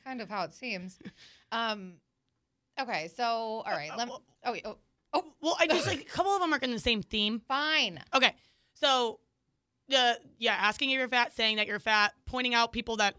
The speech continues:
Speaker 2: are pre-, like, larger,
Speaker 1: Okay,
Speaker 2: and asking
Speaker 1: okay.
Speaker 2: if
Speaker 1: Mm-hmm.
Speaker 2: you look similar.
Speaker 1: Mm-hmm.
Speaker 2: Like, no, you can stop that. Also,
Speaker 1: Oh, what?
Speaker 2: okay, you are a very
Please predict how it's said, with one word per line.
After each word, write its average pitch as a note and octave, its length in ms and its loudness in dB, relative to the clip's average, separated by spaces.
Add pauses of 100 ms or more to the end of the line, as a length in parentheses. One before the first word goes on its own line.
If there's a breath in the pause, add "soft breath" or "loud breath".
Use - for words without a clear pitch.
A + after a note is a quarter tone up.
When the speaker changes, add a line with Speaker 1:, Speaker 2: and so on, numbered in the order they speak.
(140)
Speaker 2:
are G#3 300 2
pre-, A3+ 260 -8 (160)
like, G#3+ 140 -6
larger, G3 440 -4
Speaker 1:
Okay, A#3 240 2
Speaker 2:
and A3+ 220 -2
asking A3 580 0
Speaker 1:
okay. A3 120 -4
Speaker 2:
if G#3 80 -6
Speaker 1:
Mm-hmm. A3 140 -10
Speaker 2:
you G#3+ 80 -8
look G#3+ 140 -6
similar. G3+ 520 -2
Speaker 1:
Mm-hmm. F#3+ 180 -16
Speaker 2:
Like, G3 160 -8
no, F#3+ 320 0 (220 soft breath)
you A3 80 -12
can A#3 100 -4
stop A3 240 0
that. G#3+ 280 2 (360)
Also, C4 500 -2 (960)
Speaker 1:
Oh, C4+ 220 0 (400)
what? B3 140 6
Speaker 2:
okay, A#3+ 140 6
you A#3 220 2
are B3+ 120 8
a B3 120 8
very B3 600 2